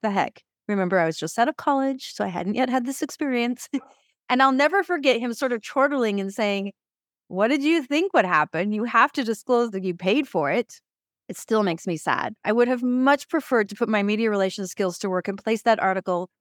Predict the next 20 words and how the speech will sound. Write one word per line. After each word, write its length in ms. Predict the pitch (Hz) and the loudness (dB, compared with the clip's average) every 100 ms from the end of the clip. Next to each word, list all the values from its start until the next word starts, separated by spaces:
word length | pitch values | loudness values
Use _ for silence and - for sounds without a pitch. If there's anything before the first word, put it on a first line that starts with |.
| _ _ _ | _ _ _
with 220 | 226 311 - | 0 2 2
the 100 | 339 | -2
same 260 | - 254 226 | 2 2 2
publication, 760 | 233 208 196 285 285 202 165 | 0 -2 0 0 0 -2 -4
but 160 | 175 - | -4 -2
with 160 | 220 - | -2 -2
the 80 | |
reporting 600 | 214 220 - - 233 226 202 | -2 -2 -4 -2 0 2 0
of 100 | 180 | -4
a 60 | |
journalist. 680 | 170 - 202 165 123 - - _ _ _ _ _ _ | -4 -2 0 0 -2 -8 -14 _ _ _ _ _ _
Alas, 720 | 247 208 160 151 156 - - 175 - | 0 2 2 -2 -6 -16 -20 -18 -14
hindsight, 760 | - 190 165 - 151 151 - - - | -6 -4 -4 -2 -2 -4 -8 -14 -6
all 160 | 160 160 | -4 -4
of 120 | 147 | -2
those 260 | 156 156 - - | -2 -4 -8 -6
wonderful 440 | 156 156 151 170 | -2 -2 -2 -2
lessons 420 | 143 - 170 160 | -2 -4 -4 -4
we 120 | 170 151 | -4 -4
learn. 420 | 147 139 156 | -4 -6 -6